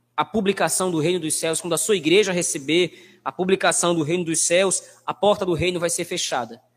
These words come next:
E todos os que estiverem do lado de fora serão julgados e destruídos pelo próprio Cristo. A mensagem do Evangelho não é outra.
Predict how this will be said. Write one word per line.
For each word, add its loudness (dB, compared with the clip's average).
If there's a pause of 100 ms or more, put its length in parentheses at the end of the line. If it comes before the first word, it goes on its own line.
(480)
E -12
todos 4
os -2
que -6
estiverem 2
do -2
lado 2
de 0
fora 0
serão -2
julgados 0
e -8 (140)
destruídos 2
pelo -6
próprio -4 (580)
Cristo. -4 (400)
A -10
mensagem 2
do 0
Evangelho 0
não 0
é 0
outra. -4